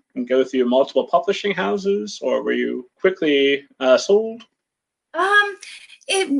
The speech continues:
Speaker 2: it wasn't really that quick. Um, so
Speaker 1: I'm sorry to hear it.
Speaker 2: <laughs> Yeah. Um,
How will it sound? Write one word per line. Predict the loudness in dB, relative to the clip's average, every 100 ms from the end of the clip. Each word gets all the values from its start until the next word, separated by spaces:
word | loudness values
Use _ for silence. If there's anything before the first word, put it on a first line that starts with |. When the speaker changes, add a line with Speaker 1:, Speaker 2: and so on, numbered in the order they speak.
| -2
Speaker 2:
it | -4 -2
wasn't | 0 0 0
really | -2 0 2
that | 2 0 -4
quick. | -12 -4 0 0 -2 -10 -12 -2
Um, | 4 6 8 6 6 2 -2 _ _ -20 -10
so | -6 0 4 6
Speaker 1:
I'm | 4
sorry | 6 4
to | 4
hear | 4 2
it. | 2 -6 _ _ _ _ _
Speaker 2:
<laughs> | -18 -2 2 4 4 4
Yeah. | 4 4 4 2 0 -2 -10 -20 -20 -4
Um, | 2 2 2 2 0 -2